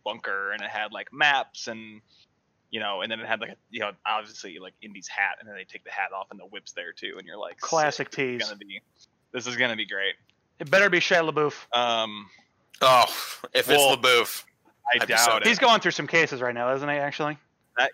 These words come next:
Speaker 1: guy is, uh, in trouble. Yeah.
Speaker 2: Yeah. I don't, uh, he
Speaker 1: He's
Speaker 2: has no
Speaker 1: not
Speaker 2: more
Speaker 1: having,
Speaker 2: credibility, I don't think, but
Speaker 1: he's not having a
Speaker 3: He's
Speaker 1: good
Speaker 3: always
Speaker 1: time.
Speaker 3: in trouble.
Speaker 2: Yeah. But
Speaker 1: He's not having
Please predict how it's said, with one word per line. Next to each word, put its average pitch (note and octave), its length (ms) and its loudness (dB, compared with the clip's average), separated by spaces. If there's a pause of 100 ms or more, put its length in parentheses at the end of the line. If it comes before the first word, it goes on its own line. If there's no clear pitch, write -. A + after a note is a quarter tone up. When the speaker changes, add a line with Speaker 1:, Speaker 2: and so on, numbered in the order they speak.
Speaker 1:
guy A2 460 4
is, A2 280 -6
uh, F#2+ 520 -6 (100)
in F#2+ 160 -14 (100)
trouble. - 360 -16 (200)
Yeah. D#3+ 80 -4
Speaker 2:
Yeah. A#2+ 200 -2 (340)
I D3+ 100 -4
don't, C#3 160 -4
uh, C#3+ 240 -2 (120)
he E3+ 160 -12
Speaker 1:
He's D3 40 -10
Speaker 2:
has D3 160 0
no C#3+ 100 -4
Speaker 1:
not C3 60 -4
Speaker 2:
more C3 120 -2
Speaker 1:
having, C3 140 -6
Speaker 2:
credibility, C3 480 -2
I C#3 60 -6
don't - 120 -12
think, E3 280 -14
but - 120 -12 (140)
Speaker 1:
he's C3 80 -6
not B2+ 100 2
having A#2+ 280 0
a - 20 2
Speaker 3:
He's C#3 100 4
Speaker 1:
good A2 100 2
Speaker 3:
always A2 200 -6
Speaker 1:
time. G#2+ 100 -12
Speaker 3:
in A2+ 60 -20
trouble. - 200 -10 (760)
Speaker 2:
Yeah. A#2+ 200 -10 (680)
But D#3+ 260 6
Speaker 1:
He's A2 120 -8
not G#2+ 200 0
having F#2+ 260 -6